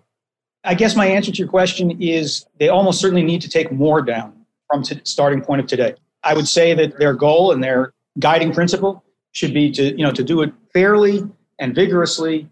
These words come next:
leaving room for people to, uh, have political debates and disagreements and so forth, but trying to enforce rules that they themselves have set and are enforcing to some degree,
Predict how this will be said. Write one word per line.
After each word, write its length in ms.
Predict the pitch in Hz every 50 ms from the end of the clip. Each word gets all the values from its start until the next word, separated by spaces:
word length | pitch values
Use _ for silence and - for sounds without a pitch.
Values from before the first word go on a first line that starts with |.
| _ _ _ _ _ - -
leaving 260 | 156 151 147 143 147
room 220 | 151 175 196 208
for 140 | - - 147
people 320 | - - 170 170 175 160
to, 340 | - - 151 147 147 143 147
uh, 200 | 143 135 131 - - _ _ _ _ -
have 160 | 160 175 175
political 300 | - 175 190 180 175 175
debates 460 | 143 143 131 170 175 175 175 - -
and 100 | 147 131
disagreements 720 | 131 - - 147 131 - 165 170 165 160 156 - - - _ _ _ _ _ -
and 100 | - 139
so 160 | - 165 151
forth, 360 | - - 151 147 147 147 - _ _ _ _ _ - -
but 160 | 135 165 -
trying 280 | - - 185 190 196 185
to 100 | 196 190
enforce 720 | 185 175 185 - 185 175 180 175 180 - - - - _ -
rules 480 | 117 117 143 165 180 180 175 175 156 -
that 100 | 147 123
they 100 | 190 202
themselves 460 | 180 151 - - 180 180 180 165 -
have 100 | 139 120
set 420 | - - 190 156 139 - - _ _ _ _ _ -
and 560 | 147 143 143 143 143 143 139 139 135 123 123 - _ _ _ _ _ _ _ -
are 180 | 160 147 147 151
enforcing 640 | 143 147 143 147 180 196 196 196 - 175 165 165 -
to 120 | - 202
some 200 | 185 - 190 185
degree, 400 | 185 185 147 151 156 160 190 190